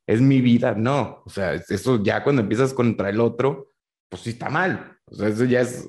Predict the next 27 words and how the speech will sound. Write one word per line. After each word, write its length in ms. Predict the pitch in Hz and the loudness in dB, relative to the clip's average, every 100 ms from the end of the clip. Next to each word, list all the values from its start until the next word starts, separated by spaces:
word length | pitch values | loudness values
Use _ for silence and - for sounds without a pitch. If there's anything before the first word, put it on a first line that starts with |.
| - | -14
ni 360 | 80 110 131 143 | -6 2 4 4
es 100 | 165 | 2
balance, 480 | 190 180 175 175 202 | 2 2 2 2 2
<laughs> 20 | |
ni 140 | 139 | 4
es 80 | 180 | 2
nada 300 | 175 156 156 | 2 2 2
de 60 | 160 | 0
lo 120 | - | 0
que, 100 | 135 117 | -6 -10
de 280 | 92 107 | -8 -2
lo 120 | 107 104 | -2 0
que 160 | 113 | -4
estamos 380 | - - 135 147 | -4 -4 -2 0
intentando 460 | 147 131 123 139 147 | 0 -2 -2 0 2
decir. 320 | 143 165 - - _ | 2 0 -4 -14 _
¿Se 120 | - | -4
saben 340 | 147 180 233 214 | 0 0 0 0
la 100 | 139 | -2
fábula 500 | - 151 175 180 180 | -2 0 0 0 -2
del 220 | 120 107 | -4 -6
viejito, 480 | 107 110 165 165 170 | -6 -6 -6 -2 0
el 100 | 151 | 2
niño 220 | 139 156 | 0 0
y 40 | 147 | 0
el 120 | 113 | 0
burro? 440 | 113 113 156 - | 0 -2 -6 -10